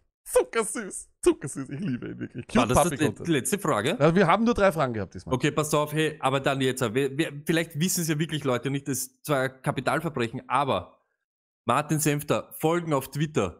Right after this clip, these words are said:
Speaker 1: Ja,
Speaker 2: Natürlich,
Speaker 1: unbedingt.
Speaker 2: Dauerschleife sein Podcast. Folgen und anhören. Und Pandemonium, Musik auf YouTube, Challenge, äh, d-, äh, Roughneck macht das.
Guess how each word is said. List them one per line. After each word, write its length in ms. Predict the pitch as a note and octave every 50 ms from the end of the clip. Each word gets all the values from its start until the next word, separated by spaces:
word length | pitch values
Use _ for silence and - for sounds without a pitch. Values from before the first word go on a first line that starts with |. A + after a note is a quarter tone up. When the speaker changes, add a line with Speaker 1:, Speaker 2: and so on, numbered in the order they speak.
| _ -
Speaker 1:
Ja, 120 | B2+ B2+
Speaker 2:
Natürlich, 360 | A2+ G2 E3 F3+ F#3+ F3+ C3
Speaker 1:
unbedingt. 240 | A#2+ B2 A2+ - D3
Speaker 2:
Dauerschleife 460 | E3 G3 F3+ D3+ E3+ C#3+ B2+ B2 C3+
sein 180 | B2 - B2+ A2+
Podcast. 540 | A#2 A#2+ A2+ - - A#2+ G#2+ G2+ - - - - - - -
Folgen 340 | - D3 D#3 F3 E3+ E3 E3
und 200 | D3 C#3 C3 -
anhören. 480 | - C3+ D#3 E3 D3 C3+ A#2 G#2 G#2+ - _
Und 380 | - E3+ F#3+ A3+ A3 G#3+ - - _ _ _ _ _ _ _ _ _ _ _ _ _ _ -
Pandemonium, 1080 | - D#3+ D#3+ F3+ F3 F#3+ F3+ F3+ F3+ G3 G#3 G3+ G#3 G#3 G#3 G#3 G#3+ G3+ G3 - - _ _ _ _ -
Musik 540 | E3+ F3+ F3 F3 - G3 G#3+ G3+ - - - _ _ _ _ _ _ _ _ _ _ _ -
auf 180 | E3+ E3+ D#3+ -
YouTube, 600 | E3 G3 G3+ G3 - G3 G3 F#3+ D#3+ D3+ - - - _ _ _ _ _ _ _ _ _ _ - -
Challenge, 400 | F#3+ F3+ F3+ F#3+ F#3 F3+ E3+ F#3
äh, 240 | F3+ F3 F3+ F3+
d-, 240 | E3 D3 D3+ - - F#3
äh, 360 | - E3+ E3+ F3 F3 G3+ F#3
Roughneck 440 | F3+ F#3+ G3 F#3+ A3 G#3+ G#3+ G3 D#3+
macht 220 | D#3+ A#2+ A2 -
das. 240 | G2+ - - -